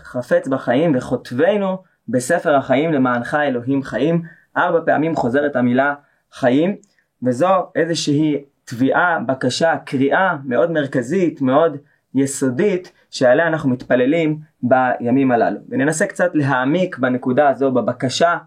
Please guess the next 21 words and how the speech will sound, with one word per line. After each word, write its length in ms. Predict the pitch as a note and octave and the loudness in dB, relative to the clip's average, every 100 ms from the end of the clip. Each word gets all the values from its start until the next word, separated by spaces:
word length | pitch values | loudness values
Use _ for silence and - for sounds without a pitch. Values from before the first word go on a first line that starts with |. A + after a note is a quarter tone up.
| _ _ _ - | _ _ _ -8
לחיים, 540 | B2 - B2 C#3+ B2 | -4 0 0 2 2
בזכירה, 960 | A#2+ A#2+ A#2 A#2+ G#2 - C3 B2 D#3+ D#3 - _ _ | 2 0 -2 -8 -6 -4 -2 0 0 -2 -10 _ _
"זוכרנו 580 | B2+ A#2+ - B2 E3+ E3 | -8 -6 -4 -2 0 0
לחיים". 500 | C#3 - A#2 - _ _ _ _ _ _ - _ _ _ _ _ _ _ _ _ _ _ _ _ _ _ | 0 -2 -4 -8 _ _ _ _ _ _ -20 _ _ _ _ _ _ _ _ _ _ _ _ _ _ _
אנחנו 380 | B2 F#3+ G#3 F#3+ | 0 0 0 -4
בהפטרת 640 | D#3+ D3 C3+ - C3+ F3+ | -2 0 -2 -2 0 0
יום 120 | E3+ E3 | -2 -4
הכיפורים 580 | D3 C3 B2 D#3 C3+ | -4 -4 -2 -2 -2
קוראים 260 | C3 B2+ D3+ | 0 -2 0
את 100 | B2 | 0
הסיפור 800 | B2 A#2 - B2+ - D#3+ D#3 D#3 - _ - | -2 -2 -6 -6 -2 -2 -2 -4 -12 _ -8
של 220 | - D3 | -2 0
יונה, 300 | D#3 E3 E3 C3+ | 2 0 -2 -8
הסיפור 380 | - A#2+ D#3+ | -12 -6 -4
של 120 | D3 A#2 | -2 0
יונה 180 | B2+ | 0
מוכר, 420 | C3 G2+ - F3+ D3+ | -2 -2 0 0 0
יונה 340 | A#2+ C#3 C#3+ - _ _ - | -2 -2 -2 -6 _ _ -2
בורח 480 | B2 A#2 D#3+ C#3+ C#3 | 0 2 2 2 -2
מהשליחות 840 | B2 A#2 A2+ - B2+ - F3+ - | 0 0 -2 -2 0 0 -2 0
האלוקית, 640 | C#3 A#2 A2+ F3 G#3 - | -2 -2 -2 0 -2 -2